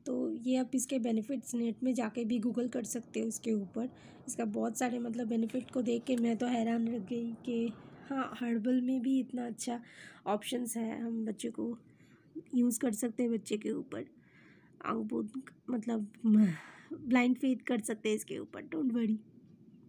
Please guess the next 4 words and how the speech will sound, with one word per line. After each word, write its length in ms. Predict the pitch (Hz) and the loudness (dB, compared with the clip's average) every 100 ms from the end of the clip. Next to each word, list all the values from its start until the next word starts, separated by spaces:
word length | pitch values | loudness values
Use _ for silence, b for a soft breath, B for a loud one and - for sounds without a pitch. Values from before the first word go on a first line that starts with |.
| - - - B B B B - - _ _ b b b b b - | -20 -20 -20 B B B B -20 -20 _ _ b b b b b -14
तो 340 | 269 247 240 240 | -8 -6 -6 -6
ये 320 | 240 240 294 | -6 -4 -6
था 340 | 277 285 277 | -4 -4 -2
all 140 | 254 | -2